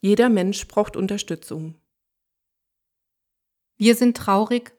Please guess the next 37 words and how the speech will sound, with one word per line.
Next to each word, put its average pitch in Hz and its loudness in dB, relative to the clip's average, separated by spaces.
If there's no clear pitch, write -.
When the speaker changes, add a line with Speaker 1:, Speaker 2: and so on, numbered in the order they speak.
Speaker 2:
dass 214 -6
es 214 -4
Menschen 220 2
gab, 220 -4
die 208 -10
sie 208 -2
nicht 202 0
unterstützt 196 -6
haben. 180 -10
Wir 202 2
wollen, 247 4
dass 226 0
es 226 -10
normal 214 -2
ist, - -12
verschieden 190 -4
zu 185 -10
sein. 160 -6
Wir 190 0
wollen, 247 2
dass 175 -6
alle 220 0
ein 214 -4
glückliches 226 -6
Leben 226 -2
haben, 160 -6
dass 202 -8
keiner 226 2
bedroht 175 -6
ist, - -10
weil 180 -2
er 175 0
anders 170 -4
ist. - -14
Wir 220 -4
sind 202 0
dankbar, 240 -2